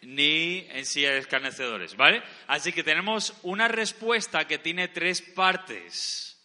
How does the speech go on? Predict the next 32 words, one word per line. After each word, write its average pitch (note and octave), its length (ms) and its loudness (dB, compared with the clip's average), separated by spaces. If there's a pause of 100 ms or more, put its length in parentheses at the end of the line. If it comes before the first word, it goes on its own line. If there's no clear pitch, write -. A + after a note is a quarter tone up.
(580)
Una D#3 220 0
respuesta F#3+ 560 -4
de E3+ 160 0
tres E3+ 280 -2
partes G#3 1120 -4 (360)
que C#3 140 -2
nos C3+ 200 -4
da C#3 140 -2
la F3+ 160 2
respuesta F3+ 680 -6
a G3+ 40 -2
la F#3+ 140 -2
pregunta D3+ 720 -6
de C3 220 -4
cómo F3+ 340 -4
uno F3 300 -8
puede D#3 240 -4
recibir C#3+ 440 -8
la D3 120 -4
bendición B2+ 500 -8
de A#2+ 120 -6
Dios. F2+ 520 -10 (420)
Ahora, C#3 240 0
la C#3+ 140 0
idea D3 240 -2
central, F#3+ 680 0 (240)
juntamos D3 580 -6
la C3 160 -2
pregunta A3 760 -6 (260)
con D3 260 -4
la C#3 100 -4
respuesta. B2+ 800 -8